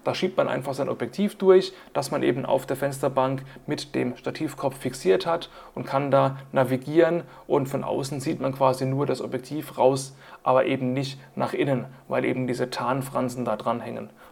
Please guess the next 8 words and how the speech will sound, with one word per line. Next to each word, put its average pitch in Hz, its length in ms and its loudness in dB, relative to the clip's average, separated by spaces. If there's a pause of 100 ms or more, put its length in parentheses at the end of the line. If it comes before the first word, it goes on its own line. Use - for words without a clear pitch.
(120)
Und 131 120 -4
etwas - 440 -2
darüber 208 560 8 (180)
war 110 120 6
auch 160 220 4
wieder 175 200 4
ein 135 100 0
ungefähr 143 460 2